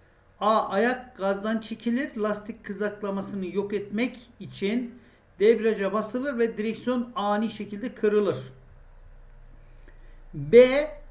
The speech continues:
Daha iyi çekiş sağlamak için aracın agresif şekilde tepki vermesine mahal vermeden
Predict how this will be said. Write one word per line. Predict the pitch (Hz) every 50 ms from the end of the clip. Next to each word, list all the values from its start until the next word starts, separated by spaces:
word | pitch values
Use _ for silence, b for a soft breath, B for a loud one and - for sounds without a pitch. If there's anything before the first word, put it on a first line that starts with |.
| - - - - -
Daha | 214 220 208 240 294 320
iyi | 311 277 269 233 -
çekiş | - - 233 - - 202 180 - - -
sağlamak | - 196 196 190 185 180 175 175 156 - -
için | 131 127 - 156 135 131 -
aracın | 180 190 202 220 214 214 247 277 277 262 - - -
agresif | 185 202 208 202 208 226 220 - - 320 311 - - -
şekilde | - 208 - - - 175 160 147 135 165 175 190 214 247 254 - B B B B B B - -
tepki | - 196 196 196 - - 226 240 214 196
vermesine | 196 190 190 180 175 165 - - 156 156 147
mahal | 147 147 160 180 165 160 202 208 196 190 180
vermeden | 220 247 240 240 233 233 202 233 240 240 233 226